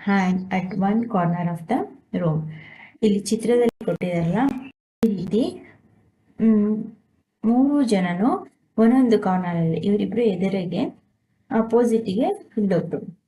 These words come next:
ನಿಂತ್ಕೋಬೇಕು. ಏನನ್ನ ಹಿಡ್ಕೊಂಡು ನಿಂತ್ಕೋಬೇಕು? ಒಬ್ರು ಮಿರರ್, ಅವಳು ಅಥವಾ ಅವನು ಒಂದು ಕನ್ನಡಿಯನ್ನ ಇಟ್ಕೋಬೇಕು. Stand at another corner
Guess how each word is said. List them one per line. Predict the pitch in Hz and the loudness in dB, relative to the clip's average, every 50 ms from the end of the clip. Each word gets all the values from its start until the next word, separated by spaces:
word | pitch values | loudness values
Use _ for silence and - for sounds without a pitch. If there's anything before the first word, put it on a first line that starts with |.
| - 214 208 | 0 2 4
ನಿಂತ್ಕೋಬೇಕು. | 202 196 190 196 - 190 165 156 147 147 - 220 302 381 - - - - - _ _ _ _ _ | 4 4 2 0 -4 -2 -2 -2 -2 -2 0 0 -2 -2 -4 -8 -16 -20 -20 _ _ _ _ _
ಏನನ್ನ | 240 233 254 285 311 311 302 285 269 | 0 2 2 4 2 2 2 2 2
ಹಿಡ್ಕೊಂಡು | 240 214 202 - 214 208 202 196 | 2 2 0 2 2 4 4 4
ನಿಂತ್ಕೋಬೇಕು? | 190 185 - 196 175 175 170 170 170 240 320 415 427 - - _ _ _ - | 2 0 -2 -2 -2 -2 -2 -4 -2 -2 0 0 -2 -4 -6 _ _ _ -2
ಒಬ್ರು | 208 190 170 190 202 254 349 453 - - - - _ _ _ _ _ _ _ _ _ _ _ _ _ _ _ _ _ _ _ - | -2 0 0 2 2 2 2 2 -2 -6 -14 -20 _ _ _ _ _ _ _ _ _ _ _ _ _ _ _ _ _ _ _ 2
ಮಿರರ್, | 226 233 233 196 180 165 156 - - - - _ _ _ _ _ - 208 | 4 4 6 4 4 2 -2 -4 -6 -12 -16 _ _ _ _ _ -4 -2
ಅವಳು | 208 214 208 208 220 240 233 | 0 2 4 4 4 4 4
ಅಥವಾ | 214 196 - - 170 175 | 2 0 0 -2 -2 -2
ಅವನು | 175 170 175 175 190 226 294 349 - - _ _ _ _ - | -2 -2 -2 0 0 0 0 -2 -4 -10 _ _ _ _ -2
ಒಂದು | 214 208 202 190 190 233 302 370 | 2 4 4 4 4 2 0 -2
ಕನ್ನಡಿಯನ್ನ | - - 226 196 190 196 208 214 214 202 196 190 180 185 208 277 339 - | -4 -2 0 2 4 4 4 4 4 4 2 2 2 2 0 0 0 -2
ಇಟ್ಕೋಬೇಕು. | 285 - - - - 170 160 156 156 156 - 233 | -4 -4 -4 -2 -2 0 0 0 -2 -4 -4 -2
Stand | 277 285 - - - 226 214 214 233 262 277 285 | -2 -4 -4 -4 -2 0 2 2 2 2 2 0
at | 277 262 - | 0 -2 -2
another | 240 214 202 196 208 202 226 247 240 | 0 0 2 2 2 2 2 0 0
corner | 240 - 214 196 196 185 185 190 190 | -2 -2 0 0 0 2 0 0 -2